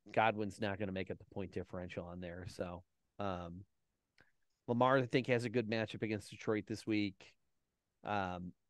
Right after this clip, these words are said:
Metcalf in Arizona is, is great if he plays. He's questionable right now, but, um,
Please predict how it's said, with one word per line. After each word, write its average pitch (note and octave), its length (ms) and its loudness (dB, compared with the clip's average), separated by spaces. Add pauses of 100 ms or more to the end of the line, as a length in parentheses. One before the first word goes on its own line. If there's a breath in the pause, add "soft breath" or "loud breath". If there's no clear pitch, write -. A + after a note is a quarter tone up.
(140)
Metcalf A2+ 580 2
in G#2+ 60 2
Arizona G#2 520 -2
is, F#2+ 440 -4
is F#2+ 180 -6
great F#2+ 420 -4
if G2+ 100 -10
he G2 100 -10
plays. G2+ 540 -2
He's - 160 -16
questionable G#2 560 -4
right A2 160 0
now, G#2+ 220 -2
but, F#2+ 280 -4 (240)
um, F2+ 440 -12